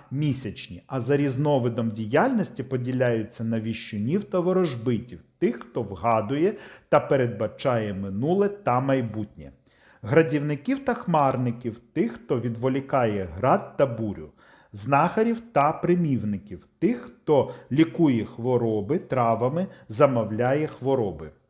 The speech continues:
В Карпатах до мольфарів відносяться як до посередників між двома світами, явним та потайбічним.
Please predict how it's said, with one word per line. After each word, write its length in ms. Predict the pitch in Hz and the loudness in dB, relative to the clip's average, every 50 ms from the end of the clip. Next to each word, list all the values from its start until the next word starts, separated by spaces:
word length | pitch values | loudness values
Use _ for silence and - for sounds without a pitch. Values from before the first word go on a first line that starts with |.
| _ _ _ _ _ _ | _ _ _ _ _ _
В 80 | - | -2
Карпатах 580 | - - 170 175 - 233 277 294 294 220 165 139 | 4 4 4 6 6 4 4 4 2 -2 -2 2
до 100 | 160 165 | 0 2
мольфарів 540 | 160 165 160 151 - - 147 135 120 113 98 95 110 | 2 2 -2 -2 0 0 0 2 2 0 -4 -6 -8
відносяться 600 | 120 113 120 127 120 113 - 113 101 - - 101 | -8 -6 -4 -4 -4 -4 -6 -10 -12 -10 -12 -12
як 280 | 95 98 120 131 139 | -10 -6 -8 -6 -4
до 100 | 139 170 | -6 -6
посередників 880 | 170 - 208 214 - 247 240 220 185 160 143 151 151 135 - - 127 117 | -2 -2 -2 2 2 4 6 6 4 2 0 -2 -6 -6 -8 -10 -8 -4
між 200 | 113 113 104 92 | -4 -4 -4 -6
двома 380 | 101 104 107 107 107 117 139 175 | -8 -10 -8 -6 -2 -2 -2 -2
світами, 680 | - - 190 202 202 202 170 143 131 120 117 113 104 98 87 | -2 -2 -4 -4 -2 2 4 4 4 4 2 -2 -4 -6 -2
явним 460 | 101 113 123 139 135 156 175 185 175 180 - | 0 0 0 0 0 -2 -4 -6 -6 -4 -6
та 100 | 143 - | -6 -6
потайбічним. 840 | - 147 139 - 143 135 135 113 101 95 87 - - - 78 71 | -6 -8 -6 -4 -4 -4 -4 -6 -8 -10 -10 -12 -16 -16 -16 -20